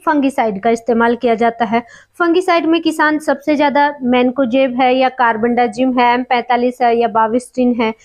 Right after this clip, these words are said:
या साफ फंगिसाइड है या मैकोबान सी फंगिसाइड है, इन सब का सबसे ज्यादा इस्तेमाल करते हैं। तो आज की वीडियो में डिटेल से डिस्कस करूंगी। साफ फंगिसाइड,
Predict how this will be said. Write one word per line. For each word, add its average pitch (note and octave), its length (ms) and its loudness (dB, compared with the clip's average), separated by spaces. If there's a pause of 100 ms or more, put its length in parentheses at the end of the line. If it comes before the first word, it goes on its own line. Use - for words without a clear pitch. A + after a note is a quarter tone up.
(180)
या C#4+ 120 0
साफ D4+ 380 0
फंगिसाइड C4+ 520 0
है C4 140 2
या B3+ 140 2
मैकोबान C#4+ 580 0
सी C4+ 200 -4
फंगिसाइड A#3+ 560 -2
है, C#4+ 80 -6 (340)
इन G4+ 180 2
सब B3+ 280 -2
का C#4 200 -2
सबसे - 540 -2
ज्यादा B3 320 0
इस्तेमाल A3+ 500 -2 (100)
करते - 280 -4
हैं। G#3+ 200 -8 (280)
तो C#4+ 60 0 (160)
आज B3+ 240 0
की F#4 120 -2
वीडियो C4 300 0
में C4 180 -2
डिटेल B3+ 340 -2
से D#4 160 -2
डिस्कस D4 420 -2
करूंगी। C#4 380 0
साफ A#3 380 -2
फंगिसाइड, C#4 560 0